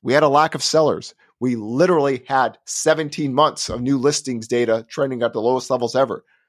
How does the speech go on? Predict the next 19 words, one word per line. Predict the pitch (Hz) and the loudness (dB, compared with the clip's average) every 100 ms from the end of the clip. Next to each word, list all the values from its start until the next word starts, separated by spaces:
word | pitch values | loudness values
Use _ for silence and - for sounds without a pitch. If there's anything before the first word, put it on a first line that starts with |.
| _ | _
We | 127 | -8
do | 127 135 | -2 2
not | 165 156 | 2 2
have | 147 143 | 0 0
a | 127 | -2
functioning | - 143 139 - 143 135 | -2 -2 -2 -6 -4 0
marketplace | 123 147 - - 110 110 | 2 2 0 -6 -4 -4
'cause | - 107 | -8 -2
rates | 117 131 - | 0 0 -2
went | 123 | -4
up | 107 | -4
too | - 143 | -4 -2
much | 139 - | -2 -2
too | 127 | -4
fast | 135 135 120 | -2 -2 -4
and | |
they | 104 | -8
stayed | 107 - 131 120 | -8 -2 -2 -2
higher. | - 143 104 | 0 2 2